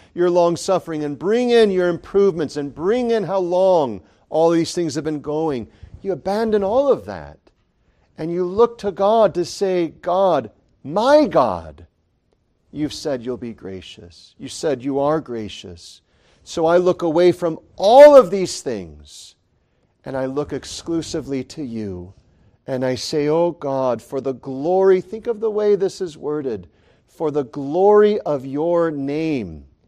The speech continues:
be gracious to me." Why is that a petition in the Scriptures?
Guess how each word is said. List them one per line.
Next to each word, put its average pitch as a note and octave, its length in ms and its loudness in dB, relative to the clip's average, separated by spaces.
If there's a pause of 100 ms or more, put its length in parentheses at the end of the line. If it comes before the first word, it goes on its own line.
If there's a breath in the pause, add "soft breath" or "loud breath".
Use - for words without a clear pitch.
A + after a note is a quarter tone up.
(480)
be D3 140 -14
gracious - 920 -12 (260)
to C3+ 160 -16
me." G#2+ 400 -12 (1900)
Why A#3 220 -14
is B3 240 -6
that F#3 200 -4
a F3 60 -4
petition C3+ 600 -14
in A2+ 100 -10
the G#2+ 80 -12
Scriptures? - 920 -20